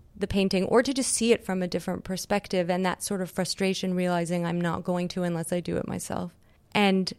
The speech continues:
there's something very beautiful in that painting's composition where Tobias, who's not an angel, is given cloth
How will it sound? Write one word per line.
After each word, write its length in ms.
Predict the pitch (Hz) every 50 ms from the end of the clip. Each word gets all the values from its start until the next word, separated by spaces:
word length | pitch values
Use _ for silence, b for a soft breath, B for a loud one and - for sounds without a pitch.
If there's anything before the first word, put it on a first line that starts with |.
| b b b b
there's 360 | - 202 180 175 226 214 208
something 320 | - 240 240 - 240 220 214
very 180 | 214 208 208
beautiful 380 | 185 180 240 254 254 - 214 208
in 120 | 202 196
that 160 | 196 185 -
painting's 360 | - 208 208 202 196 196 - -
composition 680 | - 196 196 185 196 185 196 214 196 - 202 185 185
where 220 | 180 180 175 175 175
Tobias, 520 | 170 - 185 196 196 190 185 185 185 -
who's 200 | - 196 175 160
not 220 | 196 202 233 240
an 100 | 226 202
angel, 520 | 190 180 180 180 175 180 175 170 180 180 175 b b b b b b
is 140 | b 202 170
given 640 | - 208 196 180 190 185 180 180 180 180 185 175 - - _ -
cloth 600 | - - - 262 240 196 - 196 202 - - -